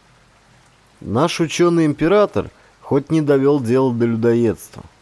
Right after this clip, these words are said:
Очень нужна была стране норильская руда. И снабжение. Если б его упорядочить, не давать распоряжаться продуктами уркам, вполне бы сносное было.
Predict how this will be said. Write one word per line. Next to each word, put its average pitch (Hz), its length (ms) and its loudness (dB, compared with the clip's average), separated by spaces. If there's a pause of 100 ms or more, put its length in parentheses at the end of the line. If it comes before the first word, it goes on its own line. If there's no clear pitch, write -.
(360)
Очень 165 340 -2
нужна 147 400 0
была 139 240 2
стране 120 440 -2
норильская 113 680 -2
руда. 95 460 -2 (380)
И 180 120 -2
снабжение. 104 1040 -2 (360)
Если 160 360 -2
б 143 100 -6
его 160 260 2
упорядочить, 156 840 -2
не 101 100 -2
давать 156 380 2
распоряжаться 139 720 -2
продуктами 127 720 -2
уркам, 143 580 -2 (320)
вполне 147 400 0
бы 147 100 -4
сносное 147 600 -2
было. 98 400 -2